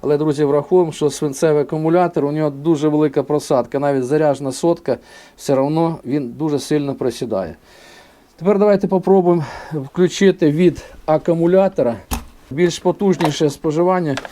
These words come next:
Такий в мене є обогрівач. Включаю навантаження,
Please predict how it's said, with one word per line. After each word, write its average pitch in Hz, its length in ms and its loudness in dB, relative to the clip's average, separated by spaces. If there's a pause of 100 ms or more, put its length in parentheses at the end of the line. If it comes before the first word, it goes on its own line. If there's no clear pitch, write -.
(200)
Такий 151 280 0
в 147 40 -2
мене 151 220 0
є 147 180 4 (440)
обогрівач. 160 720 0 (180)
Включаю 143 600 0 (2750)
навантаження, 151 800 -2